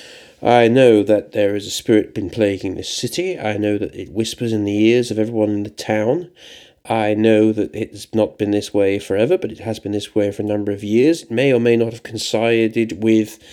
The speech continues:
the church coming or going. Uh, we visited the ruins and experienced an abnormal level of, uh, peaceful energy surrounding it.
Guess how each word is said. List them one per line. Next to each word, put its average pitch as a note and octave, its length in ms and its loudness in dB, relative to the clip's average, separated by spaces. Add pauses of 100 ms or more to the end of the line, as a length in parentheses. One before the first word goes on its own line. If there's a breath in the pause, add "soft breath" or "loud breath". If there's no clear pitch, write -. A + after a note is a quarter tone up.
(340 loud breath)
the - 80 -12
church - 760 2 (380)
coming C#3+ 420 2
or B2+ 260 4
going. B2+ 540 4 (800)
Uh, A#2 240 2
we A#2+ 80 4
visited C#3+ 400 0
the A#2 60 2
ruins A2+ 360 2
and A#2+ 80 0
experienced - 680 2
an A#2 100 2
abnormal C3+ 560 2
level A#2+ 400 2
of, A2 280 -4
uh, E2+ 240 -2 (460 loud breath)
peaceful C#3 380 0
energy B2 280 2
surrounding A2+ 560 -2
it. D3+ 180 -8